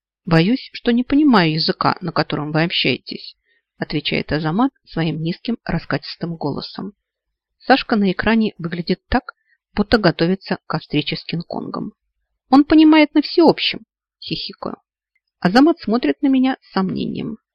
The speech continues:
«Может, лучше я кого-нибудь другого позову? А то мой вид заставит его волноваться больше, а не меньше».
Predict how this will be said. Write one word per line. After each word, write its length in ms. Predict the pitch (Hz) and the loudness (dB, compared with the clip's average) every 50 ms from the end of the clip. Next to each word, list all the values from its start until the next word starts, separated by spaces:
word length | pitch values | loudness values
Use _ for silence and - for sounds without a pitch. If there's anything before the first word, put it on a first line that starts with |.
| _ _ _ _ _ _ _ _ _ - | _ _ _ _ _ _ _ _ _ -2
«Может, 340 | 160 160 151 160 156 - - | 0 0 2 0 -2 -4 -4
лучше 400 | 175 - - - - 160 - - | -4 -2 0 0 2 2 0 0
я 180 | - - 165 160 | -2 0 0 0
кого-нибудь 500 | - - 165 160 160 156 156 151 156 147 | 2 0 -2 -2 -2 -2 -2 -2 -2 -2
другого 380 | 147 160 151 151 190 220 - 320 | 0 0 2 4 4 4 4 2
позову? 520 | - 226 - - 156 147 - - - - _ _ _ _ _ _ _ _ _ _ | -2 -2 -2 0 -2 -2 -2 -6 -12 -14 _ _ _ _ _ _ _ _ _ _
А 100 | - - | -2 -2
то 160 | - - 214 214 | 0 2 2 2
мой 220 | 202 208 214 208 | 4 4 4 4
вид 260 | 202 294 302 - - - _ | 4 2 2 0 -2 -20 _
заставит 520 | - - 175 170 - - 247 247 240 - - | -4 -2 -2 -2 0 2 2 2 2 2 0
его 280 | 202 - 233 180 - _ | 0 2 2 0 0 _
волноваться 800 | - 175 185 185 190 190 185 202 202 202 _ - - 190 - - _ _ _ _ | -2 0 2 2 2 2 2 2 2 2 _ 0 0 0 0 0 _ _ _ _
больше, 420 | - - 196 208 - - - - - _ | -4 0 0 0 0 0 -6 -8 -10 _
а 80 | - 170 | -6 -4
не 140 | 160 160 160 | -2 -2 -2
меньше». 500 | 156 135 - 180 - - - - - | -2 -4 -6 -4 0 0 0 0 -2